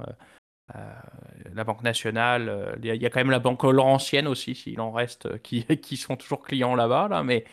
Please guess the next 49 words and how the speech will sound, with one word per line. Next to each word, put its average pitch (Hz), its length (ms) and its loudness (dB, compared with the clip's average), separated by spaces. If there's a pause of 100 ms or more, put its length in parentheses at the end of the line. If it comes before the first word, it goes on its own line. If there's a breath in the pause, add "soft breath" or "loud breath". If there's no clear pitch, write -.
(400 loud breath)
qui 131 120 -4
sont 135 160 -2
quand 147 80 4
même 151 120 4
des 135 140 2
très 143 240 0
grosses, 127 380 -2
euh, 113 140 0
t'sais, - 200 -8
qui - 100 -10
sont 135 120 -2
des 123 120 0
très, 139 220 -4
très 135 220 -2
grosses 123 280 -2
banques, 131 380 -2
là, - 160 -10
tu - 140 -12
vois. 127 200 2
Donc, 117 300 -4
euh, 110 80 2 (640 loud breath)
euh, - 160 -8 (120)
elles 113 120 -8
sont - 160 -10
très 117 180 -4
st-, 113 300 -4
fiables 156 560 2
parce - 320 -8
qu'effectivement, 123 840 -2
elles 113 220 -2
ont 117 200 -10
une 107 100 -18
très - 240 -6
grande 123 260 -2
ancienneté 120 600 -6
aussi 123 240 -8
dans 110 120 -6
l'industrie. 107 540 -8
Je - 60 -16
pense 123 140 -4
qu'elles 135 160 0
ont 135 60 4
une 127 100 4
relation 127 520 2
aussi 127 180 -2
privilégiée 120 600 -2
avec 117 220 -4
le 113 100 -2
régulateur. 110 640 -4